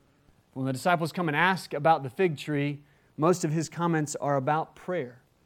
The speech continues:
So we said at the beginning that just 'cause you have religious activity doesn't mean you have spiritual fruit.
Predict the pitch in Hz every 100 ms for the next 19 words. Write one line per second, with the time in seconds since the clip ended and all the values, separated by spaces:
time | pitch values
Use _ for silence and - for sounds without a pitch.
0 | _ _ _ _ _ _ 139 165 185 165
1 | - 185 156 160 196 165 175 151 - 175
2 | - 185 175 175 156 185 190 - 165 175
3 | - - 196 160 165 151 - _ _ 170
4 | 160 175 180 175 165 - - 185 175 165
5 | - 202 151